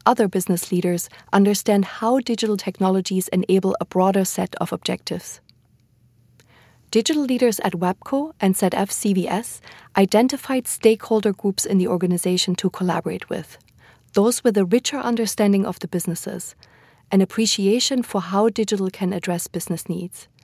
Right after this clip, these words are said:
and an appreciation of iterative learning. In a manufacturing company, process experts were a natural fit. Two,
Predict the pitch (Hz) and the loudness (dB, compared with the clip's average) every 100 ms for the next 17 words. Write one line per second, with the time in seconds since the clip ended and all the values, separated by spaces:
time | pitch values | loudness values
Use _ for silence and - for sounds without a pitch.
0 | _ _ _ _ _ 208 262 285 240 - | _ _ _ _ _ 2 4 4 0 0
1 | 214 - 196 185 185 175 - 196 185 175 | 0 2 2 2 0 -4 -2 -2 0 0
2 | 170 - 170 165 180 170 175 _ _ _ | -2 -6 -8 -6 -6 -10 -14 _ _ _
3 | _ _ _ _ _ _ _ - _ 214 | _ _ _ _ _ _ _ -20 _ 2
4 | 208 208 202 - 277 - 226 175 - 175 | 4 4 2 0 -4 -2 -2 -2 -4 -6
5 | 175 170 165 180 - _ - - 202 247 | -4 -4 -4 -8 -18 _ -10 -2 0 0
6 | 220 - - - 175 - 180 180 170 165 | 0 -2 -4 -4 -4 -2 -2 0 -2 -4
7 | - 165 160 - - - _ _ _ _ | -6 -8 -10 -12 -14 -20 _ _ _ _
8 | _ _ _ _ _ _ _ _ _ _ | _ _ _ _ _ _ _ _ _ _
9 | _ _ _ _ _ _ _ - 220 254 | _ _ _ _ _ _ _ 0 2 2